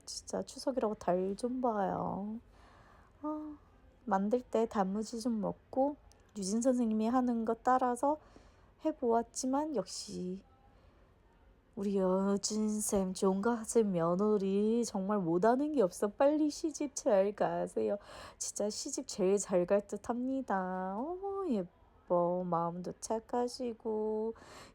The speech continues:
여리시고 이쁘고. 아, 정말 멜번은 참 다 예뻐요.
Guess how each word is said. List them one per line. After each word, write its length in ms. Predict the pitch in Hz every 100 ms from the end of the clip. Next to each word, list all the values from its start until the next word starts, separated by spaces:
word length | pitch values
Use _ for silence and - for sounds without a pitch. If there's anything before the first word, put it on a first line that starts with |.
| -
여리시고 1200 | 156 156 151 135 - 240 220 220 208 214 214 226 - _ _ _ - - _ - - -
이쁘고. 1200 | 202 220 214 196 185 170 214 254 208 185 202 233 226 - - - - - - - - - - - - - - - - - _ _ - - -
아, 220 | 277 269 - -
정말 480 | - 214 220 220 226 - - -
멜번은 880 | 180 175 214 247 233 220 220 233 233
참 320 | - - 302 302
다 240 | - 202
예뻐요. 800 | 190 143 - - 208 196 180 190